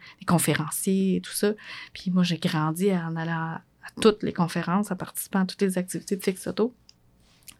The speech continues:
Donc, j'apprenais beaucoup. Puis ça aussi, c'est un bout que, quand j'ai quitté pour le fashion marketing, ça me manquait.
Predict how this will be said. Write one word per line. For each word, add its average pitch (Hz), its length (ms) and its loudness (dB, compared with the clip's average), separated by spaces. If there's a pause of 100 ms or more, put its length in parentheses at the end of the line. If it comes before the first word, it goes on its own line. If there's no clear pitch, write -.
(100)
Donc, 185 300 2
j'apprenais 180 400 2
beaucoup. 180 180 0
Puis - 140 -4
ça - 200 4
aussi, 185 340 -2
c'est 208 160 -6
un 180 120 4
bout 185 220 2
que, 185 240 0 (480)
quand 185 140 4
j'ai 180 160 2
quitté 208 360 0
pour 190 200 -4
le 185 100 2
fashion 185 280 -2
marketing, 185 520 2
ça 185 140 -2
me 175 80 0
manquait. 175 460 -2